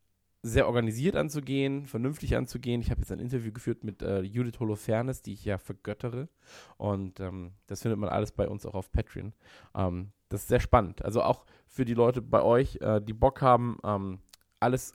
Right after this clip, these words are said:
gratis einhörbar bei uns. Einfach mal reinknallen in das Ganze. Ähm, wobei man natürlich auch sagen muss, dass wir andere Möglichkeiten haben, unsere Arbeit da zu finanzieren, ähm, über Nukular als, äh, Patreon. Patreon ist natürlich für,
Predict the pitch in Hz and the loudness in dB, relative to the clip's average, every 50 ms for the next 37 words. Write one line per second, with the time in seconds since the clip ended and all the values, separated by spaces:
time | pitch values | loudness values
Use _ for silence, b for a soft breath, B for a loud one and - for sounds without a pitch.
0 | 117 110 - 107 104 120 120 110 - - 107 113 117 117 101 104 101 98 98 92 | -18 -6 0 2 2 2 0 -2 -4 -2 -2 0 0 0 2 2 0 0 0 -2
1 | 82 92 101 101 - - b b b b b 92 110 110 110 107 104 101 95 95 | -4 -4 -6 -8 -12 -16 b b b b b 2 4 4 4 4 4 2 2 2
2 | 95 98 104 104 104 107 - _ _ _ _ _ _ _ - - - 127 131 120 | 2 0 0 0 -2 -4 -10 _ _ _ _ _ _ _ -2 2 4 4 4 6
3 | 110 107 107 104 104 95 90 80 76 82 82 87 87 - - - 82 82 82 - | 6 6 6 6 6 4 2 -2 -4 -6 -4 -4 -4 -4 -4 -6 -8 -8 -6 -6
4 | 104 104 117 - b b b b b b b b 95 92 90 87 90 87 92 - | -4 -4 -4 -6 b b b b b b b b -2 0 0 0 -2 -6 -8 -12
5 | _ _ - 101 107 110 117 120 120 110 - - 110 104 98 95 - 101 101 107 | _ _ 0 4 4 4 6 4 2 0 0 -2 -4 -4 -4 0 2 2 2 2
6 | 107 98 92 - - 95 - - 101 101 95 - - 107 110 110 110 107 107 104 | 0 -4 -6 -8 -8 -10 -8 -6 -4 -2 -2 -2 -2 -2 -2 -2 -2 -2 -2 -2
7 | 104 107 - 104 107 - - 101 - - 95 98 92 90 92 95 - - 98 95 | -2 -4 -4 -6 -8 -6 -4 -4 -4 -4 -4 -4 -4 -4 -4 -4 -6 -8 -10 -10
8 | 101 90 90 - 80 90 98 101 98 - 90 90 - - - - - 101 95 92 | -10 -8 -6 -4 -4 -2 -2 -2 -4 -2 -4 -6 -6 -8 -12 -12 -10 -8 -8 -10
9 | - - 95 98 95 92 76 - 87 90 - - 104 104 104 95 98 - - - | -10 -10 -10 -8 -8 -8 -10 -10 -10 -10 -8 -6 -4 -4 -4 -4 -6 -8 -6 -4
10 | 98 90 90 92 92 _ b b b b b b b 87 85 80 - - - - | -4 -4 -4 -6 -8 _ b b b b b b b -6 -6 -6 -6 -10 -12 -12
11 | 87 - - 127 - - 127 123 110 104 - - - - 101 95 - - 92 - | -6 -2 -2 -2 -2 0 -2 -2 -2 -2 -4 -6 -6 -6 -8 -12 -10 -12 -12 -10
12 | 104 90 92 - - - 98 87 92 | -10 -10 -10 -12 -12 -8 -8 -8 -8